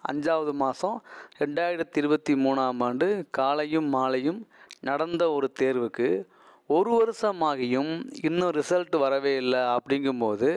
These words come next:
அந்த தேர்வு எழுதுனவங்களுடைய மைண்டு எப்படி இருக்கும்? அவங்க,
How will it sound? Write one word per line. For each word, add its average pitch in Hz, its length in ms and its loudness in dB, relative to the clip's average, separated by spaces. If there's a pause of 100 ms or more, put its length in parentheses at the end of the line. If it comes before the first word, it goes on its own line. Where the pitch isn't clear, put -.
(480)
அந்த 170 320 0
தேர்வு 208 420 2
எழுதுனவங்களுடைய 180 720 2 (140)
மைண்டு 143 420 0
எப்படி 135 280 0
இருக்கும்? 117 400 0 (540)
அவங்க, 147 220 -2